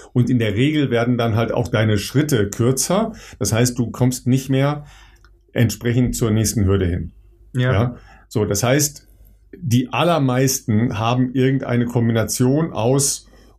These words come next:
Speaker 1: Ungeraden, also da, dass du möglichst dein Lieblingsbein immer vorne hast
Speaker 2: Mhm.
Speaker 1: und dann ein, nach Möglichkeit nur ein gerader Abstand, ja, also einmal dann zum Beispiel vierzehner laufen oder sechzehner laufen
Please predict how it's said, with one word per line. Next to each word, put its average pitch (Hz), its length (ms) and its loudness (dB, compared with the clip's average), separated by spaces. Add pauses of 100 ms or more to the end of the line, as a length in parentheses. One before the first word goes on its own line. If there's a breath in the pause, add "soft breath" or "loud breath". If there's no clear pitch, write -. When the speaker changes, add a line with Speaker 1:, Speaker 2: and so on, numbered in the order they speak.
Speaker 1:
Ungeraden, 170 880 0
also 107 220 0
da, 113 300 2
dass - 200 -4
du 113 240 0
möglichst 113 440 0
dein 107 120 2
Lieblingsbein 127 720 0
immer 123 220 -2
vorne 160 320 0
hast 208 320 -4 (120)
Speaker 2:
Mhm. 131 460 0 (240)
Speaker 1:
und 123 200 0
dann 147 300 0
ein, 147 760 0
nach 120 160 -4
Möglichkeit 127 540 0
nur 120 240 0
ein 151 320 0
gerader 135 460 0
Abstand, 208 600 -2 (1080)
ja, 123 200 2
also 117 280 0
einmal 139 380 2
dann 120 380 -2
zum 110 100 -2
Beispiel 117 260 2
vierzehner 147 500 0
laufen 98 360 0
oder 110 520 0
sechzehner 117 520 0
laufen 101 540 0